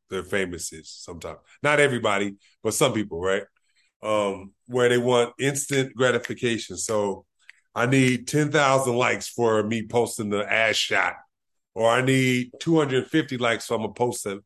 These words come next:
a butt shot. You know what I'm saying? So, like, they need that fix to make them feel good about themselves.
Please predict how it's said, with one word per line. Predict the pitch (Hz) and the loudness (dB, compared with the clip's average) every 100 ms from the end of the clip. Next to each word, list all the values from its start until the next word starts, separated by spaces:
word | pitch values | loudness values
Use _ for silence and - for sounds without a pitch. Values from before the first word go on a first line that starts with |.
| - | -14
a | 95 | -6
butt | 87 120 - | -2 -2 -2
shot. | 101 90 - _ _ _ _ _ - | -4 -4 -6 _ _ _ _ _ -4
You | 127 | 2
know | 147 | 4
what | 139 | 4
I'm | |
saying? | 156 156 143 | 4 2 2
So, | 147 | 2
like, | 139 135 | 2 2
they | 139 | 0
need | 139 156 180 160 147 | 2 2 2 0 2
that | 131 123 120 - _ - | 4 4 0 -8 _ 0
fix | 185 180 - - - - | 2 2 -4 -8 -8 -8
to | 120 | -2
make | 139 139 | -2 0
them | 131 104 | -2 -2
feel | 147 147 131 | -2 -2 -2
good | 135 131 | -2 -2
about | 117 113 - | 0 -2 -2
themselves. | 98 - 143 131 107 - - | -10 -6 -2 0 -2 -6 -18